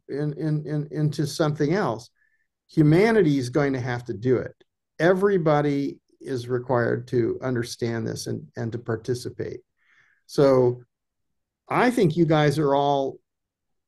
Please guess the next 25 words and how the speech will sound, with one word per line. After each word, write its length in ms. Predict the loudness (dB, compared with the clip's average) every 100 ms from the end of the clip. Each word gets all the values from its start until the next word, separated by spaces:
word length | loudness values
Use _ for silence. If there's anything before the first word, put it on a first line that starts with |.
| -2
early 440 | 4 6 4 0
<laughs> 60 | -4
adopters, 920 | -6 -4 -2 -4 -6 -2 -2 -2 -14 _ _ _ _ _ _ -10
and 480 | -4 -2 -2 -6 -10 _ _ -4
we 160 | 0
just 220 | 2 0
need 220 | 2 2 2
to 260 | -2 -4 -14 _ _ _ _ _ _ _ _ _
play 240 | 2 4
more 240 | 4 2 4
music, 600 | 6 6 6 2 -2 -6 _ _
have 260 | -8 -4 -2
more 240 | -2 0
<laughs> 180 | -2 -2
dances, 680 | 2 4 2 0 0 0 -8 _ _ _ _ _ _
and, 600 | -8 -4 -2 -4 -8 -14 _ _ _ -20 -4
you 140 | 0
know, 140 | 2 0
get 320 | 4 6 6
everybody 640 | 6 4 4 6 6 8
out 260 | 4 -2 -2
there 360 | -2 -2 -4 _ -20
celebrating 840 | -2 0 2 0 2 2 0 -2
this, 340 | -4 -6 -8 _ _ _ _ _ _ _ -6
because 800 | 0 2 4 2 2 0 -4 -10